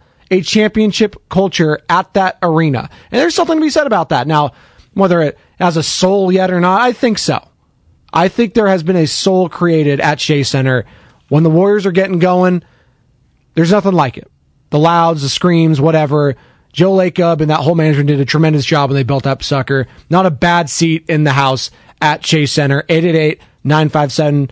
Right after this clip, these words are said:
nine five seven zero, triple eight, nine five seven, nine five seven zero. From the YouTube chat, Ernie Chavez, ninety-five seven The Game, is a hashtag slander free zone.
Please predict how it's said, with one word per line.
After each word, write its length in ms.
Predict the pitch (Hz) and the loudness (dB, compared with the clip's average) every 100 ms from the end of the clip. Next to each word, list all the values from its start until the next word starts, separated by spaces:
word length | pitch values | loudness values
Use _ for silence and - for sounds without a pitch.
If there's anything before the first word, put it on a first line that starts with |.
| - _ | -10 _
nine 200 | 143 151 | -2 0
five 220 | - 151 | 0 -2
seven 220 | 117 147 131 | -2 -2 -2
zero, 160 | 143 | -2
triple 320 | 135 160 160 | -2 -2 0
eight, 120 | 147 156 | 0 0
nine 180 | 147 | -2
five 180 | 139 143 | 0 -2
seven, 240 | - 143 143 | -2 -2 0
nine 160 | 139 | -2
five 220 | 131 139 | -2 -4
seven 240 | - 151 135 | -2 -2 0
zero. 420 | 135 190 135 139 - _ _ _ _ _ _ _ - | 2 2 0 -2 -8 _ _ _ _ _ _ _ -2
From 240 | 165 170 | 0 2
the 360 | 160 160 143 - _ - | 2 2 0 -2 _ -2
YouTube 400 | 165 262 190 143 | 0 2 0 0
chat, 260 | 160 147 | 0 0
Ernie 220 | 202 170 151 | 0 0 2
Chavez, 540 | 165 139 135 147 143 | 2 0 2 0 0
ninety-five 340 | 156 143 156 | 0 0 0
seven 160 | 135 156 | 0 -2
The 80 | 143 | 0
Game, 320 | 143 143 151 - - _ _ | 0 0 0 -4 -20 _ _
is 160 | 139 151 | -2 0
a 60 | |
hashtag 580 | 135 165 160 - 156 139 | 2 0 0 0 -2 -2
slander 420 | - 165 165 151 | -2 0 2 0
free 300 | 147 156 151 | -2 0 0
zone. 460 | 139 147 143 160 | 2 2 2 0